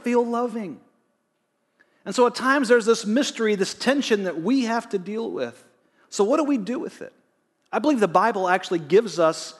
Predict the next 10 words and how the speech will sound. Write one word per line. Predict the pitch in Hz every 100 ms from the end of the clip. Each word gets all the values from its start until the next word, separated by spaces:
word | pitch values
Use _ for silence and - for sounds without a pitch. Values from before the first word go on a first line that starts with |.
| - _ _
some | - 196 180
to-dos | - 196 175 208 143 110 95 - - - _ _ _ _
when | 185
it | 185
comes | - 196 196 -
to | 185
when | 170 226 247
we | 226 220
find | 226 214 208
ourselves | 165 - 165 151 147